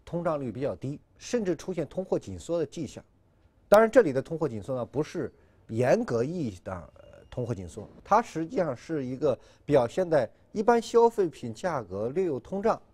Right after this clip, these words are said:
又表现在工业品价格上，其实呈现价格连续下跌的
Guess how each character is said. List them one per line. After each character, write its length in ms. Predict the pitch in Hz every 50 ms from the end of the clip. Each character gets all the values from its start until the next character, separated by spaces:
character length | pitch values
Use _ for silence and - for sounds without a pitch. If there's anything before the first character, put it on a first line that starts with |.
| - - _ _ _ _ _ - _ _ _ _
又 140 | - 202 220
表 240 | 185 165 165 139 127
现 140 | - 190 180
在 80 | 175
工 220 | 175 - 202 214 220
业 120 | 208 202 151
品 180 | - 131 117 113
价 180 | - 170 143
格 160 | 110 113 120
上， 220 | 120 - 117 104 - - _ _ _ _ _ _ _ _
其 220 | _ - - 135 127
实 100 | 139 135
呈 220 | - - 117 127
现 180 | 127 - 123 104
价 220 | - 170 143 123
格 140 | - 117 113
连 180 | 101 92 101 117
续 140 | - 135 113
下 240 | - - 143 117 101
跌 180 | - 127 135
的 160 | 131 120 92